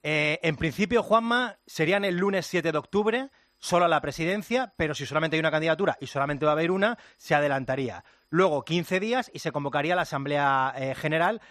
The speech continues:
para las elecciones gordas. En principio, Pedro Rocha va a seguir peleando en los juzgados, porque ya sabes que el juez de lo contencioso no le ha dado la cautelar,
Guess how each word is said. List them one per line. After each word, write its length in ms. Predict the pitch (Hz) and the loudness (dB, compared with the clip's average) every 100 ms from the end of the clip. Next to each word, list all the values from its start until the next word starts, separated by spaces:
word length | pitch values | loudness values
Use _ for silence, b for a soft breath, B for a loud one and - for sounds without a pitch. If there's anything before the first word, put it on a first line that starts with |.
| B - | B -4
para 180 | 139 139 | -2 0
las 160 | 131 | -2
elecciones 520 | 139 131 151 143 135 - | -4 -4 -2 -2 -4 -10
gordas. 480 | 120 120 104 87 _ - | -10 -10 -10 -18 _ -2
En 180 | 165 | -2
principio, 560 | 147 160 170 214 202 147 | 0 -2 -2 0 0 2
Pedro 340 | 208 226 196 | 2 4 2
Rocha 500 | 165 160 - 220 233 b b b | 2 -2 -2 -2 -2 b b b
va 180 | 127 185 | -2 0
a 40 | 196 | 2
seguir 300 | 185 175 151 | 0 0 0
peleando 300 | 147 185 160 | 0 0 0
en 80 | |
los 100 | 160 | -2
juzgados, 600 | - 147 127 170 233 233 b b b b | -2 -4 0 0 0 -6 b b b b
porque 180 | 139 127 | -4 -2
ya 120 | 151 | -2
sabes 240 | 175 175 | -2 -4
que 100 | - | -4
el 80 | 143 | -6
juez 240 | 131 170 156 | -2 -2 0
de 140 | 160 | 0
lo 80 | 147 | 0
contencioso 400 | 147 139 160 135 | -4 -4 -6 -2
no 80 | 151 | 2
le 60 | |
ha 20 | |
dado 160 | 160 151 | 4 2
la 100 | 120 | 0
cautelar, 480 | 139 139 160 190 | -2 -2 0 0